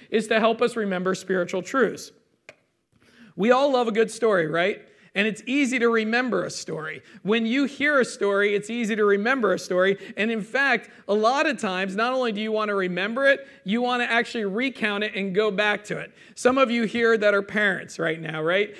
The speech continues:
Or if you're parenting and your, your kids are older,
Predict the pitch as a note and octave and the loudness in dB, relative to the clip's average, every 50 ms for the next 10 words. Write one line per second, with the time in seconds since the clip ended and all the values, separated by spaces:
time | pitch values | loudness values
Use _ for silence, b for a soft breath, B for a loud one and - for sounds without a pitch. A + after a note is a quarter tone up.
0 | B G#3 - G3 G#3+ G#3 G#3 F#3+ F#3+ F#3 F#3+ G3+ G3+ G3+ G3+ A3 A3 A3 A3 G#3+ | B -2 2 2 4 4 4 2 0 0 0 0 0 2 2 2 2 2 2 2
1 | G#3+ G#3+ G#3 G3+ G3 G3 F#3+ F#3+ F#3+ G3+ G3 F#3+ G3 F#3+ - - - A#3 A3 F3+ | 2 0 0 0 0 0 0 2 0 0 0 -2 -2 -2 -4 -2 0 0 2 2
2 | G#3 G3 F#3+ - G3 G#3 G#3+ G#3+ G3 F#3 E3 G#2+ - B | 2 0 0 0 0 2 2 2 2 2 0 -2 -4 B